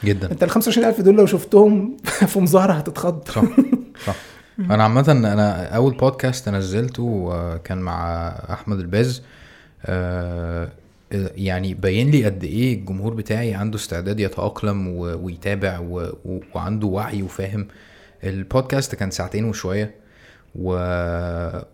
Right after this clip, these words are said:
Speaker 1: و-، ونازل فيديو و-، وبتاع، وأنا اتفاجئت بأن هو دلوقتي تقريبًا داخل على ستين ألف فيو مثلًا ولا حاجة.
Speaker 2: مهم.
Speaker 1: وبتشوف الاناليتكس بتلاقي ان الناس بتتفرج على اكتر من نصه.
Speaker 2: مهم.
Speaker 1: فيعني، يعني فعلًا الارقام،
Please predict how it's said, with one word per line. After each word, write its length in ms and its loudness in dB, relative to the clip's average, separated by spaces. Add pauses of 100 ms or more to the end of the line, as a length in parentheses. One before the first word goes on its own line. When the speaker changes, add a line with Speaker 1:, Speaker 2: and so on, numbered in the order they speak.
(100)
Speaker 1:
و-، 480 -4
ونازل 360 0
فيديو 560 -2
و-، 300 -6
وبتاع، 500 -2
وأنا 680 -4 (160)
اتفاجئت 680 -2
بأن 200 -4
هو 160 -2
دلوقتي 380 0
تقريبًا 440 -2 (540)
داخل 300 0
على 180 -2
ستين 360 -6
ألف 140 -8
فيو 300 -6
مثلًا 320 -10
ولا 160 -12
حاجة. 200 -12 (220)
Speaker 2:
مهم. 320 -4 (100)
Speaker 1:
وبتشوف 420 -4
الاناليتكس 560 0
بتلاقي 300 -4
ان 100 0
الناس 240 0
بتتفرج 640 -4
على 480 -2 (400)
اكتر 340 -2
من 200 -2
نصه. 300 -4 (540)
Speaker 2:
مهم. 260 -2
Speaker 1:
فيعني، 460 -6 (120)
يعني 260 0
فعلًا 420 4
الارقام، 580 -2